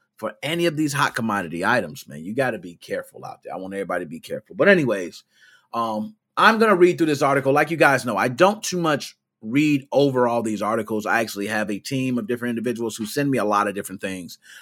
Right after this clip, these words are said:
I put it together and talk about it on the channel, and I like to just come from the heart, okay? I don't really wanna, you know, a lot of people drawn out and they have the written statement and go, "I feel like things should change because these people are so wrong. They need to make sure that they change it."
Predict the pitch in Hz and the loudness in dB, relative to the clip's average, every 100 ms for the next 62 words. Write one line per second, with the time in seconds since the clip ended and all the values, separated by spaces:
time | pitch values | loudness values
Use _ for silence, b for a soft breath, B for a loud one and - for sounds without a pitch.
0 | - 139 143 190 156 151 147 131 123 131 | 2 4 8 6 6 6 6 4 4 4
1 | 123 117 107 107 - 123 120 123 147 151 | 4 2 2 -2 0 0 0 0 6 6
2 | - 120 127 - - b b - 220 233 | 4 -2 -4 -4 -12 b b 4 6 6
3 | 190 156 110 - _ _ - 101 127 123 | 4 4 2 0 _ _ -12 -6 0 4
4 | 135 139 151 143 135 131 135 b b b | 4 4 2 2 0 -2 -4 b b b
5 | 185 160 139 147 160 170 143 117 139 135 | 4 6 6 4 2 0 -2 0 0 0
6 | 135 131 123 127 117 117 139 117 - 135 | 0 -2 -4 -4 -4 -4 -6 -6 -6 -4
7 | 117 120 117 110 107 98 b b - 151 | -4 -8 -6 -6 -6 -8 b b 0 4
8 | 170 - 170 151 143 139 156 160 139 151 | 4 4 4 6 4 2 -2 -2 -2 -2
9 | 131 - 143 127 110 104 113 139 123 98 | -2 -2 -2 -2 -4 -4 0 2 0 0
10 | 120 147 147 - 156 147 147 107 117 104 | 0 0 0 -4 -4 0 -2 0 0 0
11 | - 139 143 139 143 139 113 98 - b | 0 4 4 4 2 0 0 -6 -12 b
12 | b 104 131 151 151 131 139 127 143 139 | b 0 2 2 0 -2 -2 2 2 0
13 | - 180 131 98 98 90 90 135 147 131 | 2 4 4 2 -4 -8 -6 -4 -4 -6